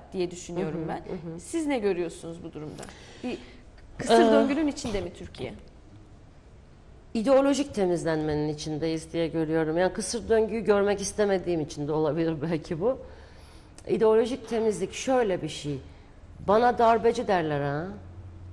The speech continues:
Speaker 2: Ama darbecilik çok kötü bir şey. Askeri vesayeti sürdürmek isteyen, e, diktatörlük yanlısı derler bana ha.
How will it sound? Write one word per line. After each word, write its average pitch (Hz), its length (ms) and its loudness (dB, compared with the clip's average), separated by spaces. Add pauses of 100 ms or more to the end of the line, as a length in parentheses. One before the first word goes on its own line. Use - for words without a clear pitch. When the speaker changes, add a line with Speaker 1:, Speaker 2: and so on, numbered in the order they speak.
(120)
Speaker 2:
Ama 160 440 2
darbecilik 156 500 0
çok 165 180 -6
kötü 156 240 -6
bir 143 60 -6
şey. - 220 -8 (640)
Askeri 285 520 6
vesayeti 247 520 4
sürdürmek 226 600 2
isteyen, 202 500 2 (640)
e, 160 600 -2 (580)
diktatörlük 233 580 2
yanlısı 151 420 0
derler 143 380 0
bana 139 280 -2
ha. 135 300 -2